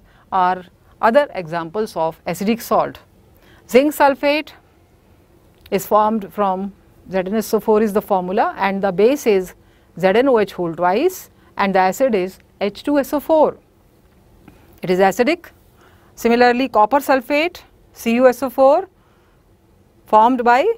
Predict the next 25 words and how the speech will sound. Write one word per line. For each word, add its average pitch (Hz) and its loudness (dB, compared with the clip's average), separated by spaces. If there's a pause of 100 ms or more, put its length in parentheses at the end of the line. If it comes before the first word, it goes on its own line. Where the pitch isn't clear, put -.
weak 233 -4
base, 262 0 (420)
copper 254 -2
hydroxide 220 0 (320)
and 190 -6
strong 277 0
acid, 196 -4 (260)
H 180 -12
two 208 -10
S 175 -10
O 185 -8
four. 254 2 (2250)
So, 247 2 (500)
the 226 0 (340)
third 349 4
type 254 2
of 269 0
salt 233 2 (720)
is 226 0 (720)
this - -2
sodium 269 2 (280)
acetate. 185 -6 (1300)
Let 302 4
us 381 0
see 247 -6